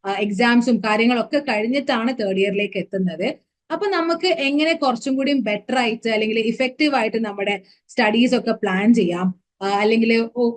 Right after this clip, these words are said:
ഒന്നും കൂടി ഒരു സ്ട്രാറ്റജിക് രീതിയിൽ പ്ലാൻ ചെയ്ത് എങ്ങനെ കുറച്ചും കൂടി സക്സസ്ഫുൾ ആയിട്ട്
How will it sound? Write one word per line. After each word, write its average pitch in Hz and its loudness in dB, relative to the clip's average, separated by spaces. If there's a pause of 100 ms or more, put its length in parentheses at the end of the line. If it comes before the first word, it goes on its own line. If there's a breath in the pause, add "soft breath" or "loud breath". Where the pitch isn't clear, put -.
ഒന്നും 254 2
കൂടി 320 2
ഒരു 302 2
സ്ട്രാറ്റജിക് 247 -2
രീതിയിൽ 240 2
പ്ലാൻ 226 0
ചെയ്ത് 208 0
എങ്ങനെ 233 -2
കുറച്ചും 262 -6
കൂടി 269 -2
സക്സസ്ഫുൾ 247 -4
ആയിട്ട് 240 -2